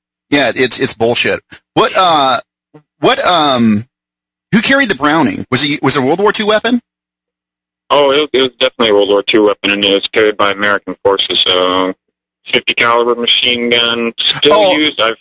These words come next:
Speaker 2: fired one.
Speaker 1: Oh, okay, it's a fifty cal. Man.
Speaker 2: Yep.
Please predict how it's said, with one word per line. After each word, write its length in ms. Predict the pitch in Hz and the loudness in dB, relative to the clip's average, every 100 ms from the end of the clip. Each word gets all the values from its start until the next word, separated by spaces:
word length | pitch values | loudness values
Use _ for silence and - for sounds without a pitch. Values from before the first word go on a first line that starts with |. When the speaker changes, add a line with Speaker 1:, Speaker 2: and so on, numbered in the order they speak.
| - | -4
Speaker 2:
fired 300 | 110 117 113 | 0 0 0
one. 320 | 117 117 117 - _ _ _ _ _ _ _ _ | 0 0 -4 -12 _ _ _ _ _ _ _ _
Speaker 1:
Oh, 200 | 170 165 | 2 2
okay, 140 | 160 160 | 2 0
it's 140 | 131 | -2
a 40 | 135 | -2
fifty 260 | 143 131 | -4 -4
cal. 320 | 117 95 85 - _ - _ | -2 -2 -2 -6 _ -12 _
Man. 600 | 156 160 147 120 - 92 _ | -10 -6 -4 -6 -8 -12 _
Speaker 2:
Yep. 160 | 101 | -6